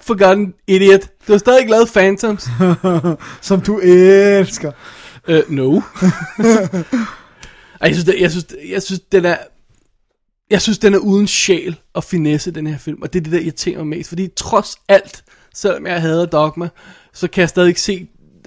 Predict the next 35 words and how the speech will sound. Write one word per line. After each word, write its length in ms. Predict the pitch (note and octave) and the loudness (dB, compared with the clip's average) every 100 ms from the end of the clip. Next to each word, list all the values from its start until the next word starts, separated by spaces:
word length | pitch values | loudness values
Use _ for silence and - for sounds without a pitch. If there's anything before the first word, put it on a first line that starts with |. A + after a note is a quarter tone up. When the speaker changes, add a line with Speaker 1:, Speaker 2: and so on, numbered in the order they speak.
| - | -6
Speaker 1:
noget 260 | F3+ E3 D3+ | 0 0 0
Kevin 240 | F3+ D#3 | -2 -4
Smith 300 | - F3 E3+ - | -4 -2 -2 -4
i 120 | D3+ | -6
den. 180 | E3 - _ _ _ - D3+ _ - | -8 -12 _ _ _ -14 -14 _ -10
Anybody 460 | D#3+ D3 C3+ B2+ B2 | -4 -4 -2 -6 -6
could 180 | C3 - | -8 -8
have 100 | - | -14
done 100 | - | -12
this. 260 | A#2+ - - _ _ _ _ _ _ _ G2+ | -16 -16 -20 _ _ _ _ _ _ _ -16
Speaker 2:
Wow. 360 | F2 G2+ A2 F#2+ _ _ _ _ _ _ _ - | -14 -14 -14 -16 _ _ _ _ _ _ _ -8
Speaker 1:
If, 160 | F#3 E3 F3 | -8 -8 -14
du 60 | F3 | -14
skal 140 | E3 E3+ | -8 -6
bare 120 | F3 | -4
se 160 | G3+ | -2
hans 160 | F3 - | -4 -4
film, 220 | F#3+ F3 | -8 -8
så 60 | D#3+ | -10
referere 400 | E3 D3+ D#3 D#3 | -10 -8 -8 -8
til 160 | - E3+ | -10 -12
dem. 100 | E3 | -8
Han, 140 | F3+ F3 | -8 -4
han 200 | F3 - _ _ _ _ - | -6 -6 _ _ _ _ -8
er 160 | E3+ F3+ | -2 0
der 80 | G#3 | 2
jo 120 | F3 | 0
ikke 140 | E3 | -2
noget 200 | E3+ E3 | -4 -4
til 240 | E3 D#3+ D#3 D#3+ - | -4 -8 -8 -14 -12
på 80 | E3 | -8
noget 180 | D#3 D#3 | -8 -8
plan, 280 | D#3 - | -10 -10
vel? 100 | E3 D#3 _ _ _ _ _ _ - | -14 -14 _ _ _ _ _ _ -2
Han, 180 | F#3 | -2